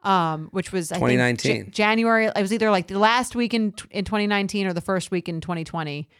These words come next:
Speaker 1: was, like,
Speaker 2: Right.
Speaker 1: right around the holidays, 'cause it was right after our
Speaker 2: Vancouver.
Speaker 1: Vancouver episode.
Speaker 2: Yeah.
Speaker 1: Um, and that was an episode, it's funny 'cause, like, I had dealt with that for so long, but it took me a while into doing this podcast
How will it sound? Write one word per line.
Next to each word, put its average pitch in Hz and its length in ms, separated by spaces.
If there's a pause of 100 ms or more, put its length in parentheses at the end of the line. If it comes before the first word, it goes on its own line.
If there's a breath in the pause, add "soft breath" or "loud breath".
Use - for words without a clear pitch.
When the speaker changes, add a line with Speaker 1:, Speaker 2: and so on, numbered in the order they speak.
(140)
Speaker 1:
was, - 80
like, 180 80
Speaker 2:
Right. 180 80
Speaker 1:
right 180 140
around 170 200
the 165 60
holidays, 170 340
'cause 180 140
it 180 40
was 170 140
right 185 180
after 180 360
our 165 460 (120)
Speaker 2:
Vancouver. 110 460
Speaker 1:
Vancouver 196 540
episode. 180 720 (520)
Speaker 2:
Yeah. 190 260
Speaker 1:
Um, 165 320
and 220 160
that 415 240
was 262 80
an 233 100
episode, 208 720
it's 214 160
funny 269 320
'cause, 190 200
like, 185 160
I 175 100
had 185 160
dealt 185 220
with 196 100
that 185 160
for 185 80
so 185 160
long, 208 160
but 185 100
it 170 80
took 262 240
me 466 100
a 269 80
while 190 420
into 185 200
doing 180 380
this 170 140
podcast 170 840